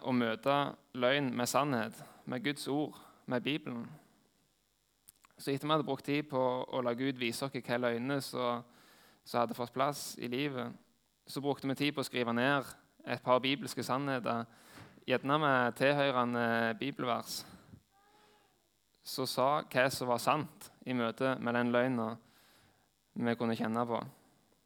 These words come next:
Og talen oppfordret også til å starte hver dag med å bruke tid med Gud, mens en sa disse sannhetene, sånn at de, det var de som fikk følge dere, det var de en startet med. Og det gir litt i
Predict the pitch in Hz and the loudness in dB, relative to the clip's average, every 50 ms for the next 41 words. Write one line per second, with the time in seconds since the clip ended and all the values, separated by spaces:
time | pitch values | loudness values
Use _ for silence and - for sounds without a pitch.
0 | _ _ _ _ _ _ _ _ _ _ _ _ _ _ - - - 135 131 - | _ _ _ _ _ _ _ _ _ _ _ _ _ _ -20 -12 -8 -4 0 2
1 | 123 123 123 135 143 135 135 135 - 139 131 123 123 120 127 143 139 - 131 127 | 4 4 4 2 0 0 0 -2 -2 -2 0 2 4 6 6 6 4 2 -2 -4
2 | - - 131 120 117 117 - 147 147 - - 131 135 127 123 131 147 156 135 127 | -2 0 0 0 0 0 -2 -6 -4 2 4 4 6 6 6 4 4 2 0 -2
3 | 127 127 - 127 120 123 - - 135 151 156 135 123 120 123 120 120 120 - - | -2 -2 -2 -2 -2 -2 -2 -2 -2 -2 -2 -2 -2 0 0 0 0 -2 -4 -10
4 | - _ _ _ _ _ - - - - _ _ - - 127 123 120 - 123 113 | -20 _ _ _ _ _ -20 -20 -20 -20 _ _ -4 -2 0 0 0 -2 -4 -2
5 | - 123 123 131 127 123 127 123 - 117 120 - 131 - 123 123 135 135 131 127 | 2 4 6 6 6 4 2 0 -2 -4 -2 -2 -2 0 0 0 2 0 0 2
6 | 120 117 113 113 113 117 123 123 - - _ _ _ _ _ _ _ _ - - | 2 0 0 0 -2 -4 -6 -8 -12 -16 _ _ _ _ _ _ _ _ -12 -10
7 | 123 123 - 120 117 117 123 127 - - - 123 120 120 120 131 147 - 135 123 | -8 -4 0 2 4 4 4 4 2 0 -2 0 2 2 2 2 0 -2 -6 -8
8 | 123 117 - 120 113 117 127 139 - - 127 117 120 117 120 123 135 139 131 123 | -8 -8 -6 -6 -6 -4 -6 -8 -6 -8 -8 -6 -4 -4 -2 -4 -4 -4 -6 -8
9 | - - 113 - - - 143 139 127 - 135 139 _ _ _ _ _ _ _ _ | -6 -4 -4 -4 -4 -4 -6 -4 -6 -6 -10 -12 _ _ _ _ _ _ _ _
10 | _ _ _ _ _ _ - - - - - - - - - - 131 135 135 135 | _ _ _ _ _ _ -18 -14 -12 -12 -12 -14 -16 -16 -8 0 4 4 6 6
11 | 131 123 127 143 147 147 143 - 123 127 | 6 4 4 4 2 0 0 0 0 2